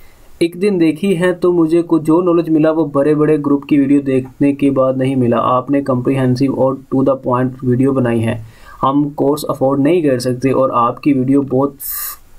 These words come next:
फ़ायदा मंद है और आप तो free वालों को भी support देते हैं जो कि कोई और नहीं देता। आपको, आप जो कर रहे हैं वो बहुत अच्छा कर रहे हैं।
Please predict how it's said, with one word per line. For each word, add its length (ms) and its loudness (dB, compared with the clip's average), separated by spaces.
फ़ायदा 320 -2
मंद 280 0
है 100 0
और 220 0
आप 340 0
तो 80 2
free 380 0
वालों 320 -2
को 180 -2
भी 160 2
support 420 -2
देते 280 -2
हैं 320 -2
जो 260 2
कि 200 0
कोई 460 0
और 200 0
नहीं 220 -2
देता। 280 -2
आपको, 640 -2
आप 280 -2
जो 200 0
कर 240 -2
रहे 120 -2
हैं 100 0
वो 160 2
बहुत 340 -2
अच्छा 280 -2
कर 220 -2
रहे 160 -6
हैं। 160 -14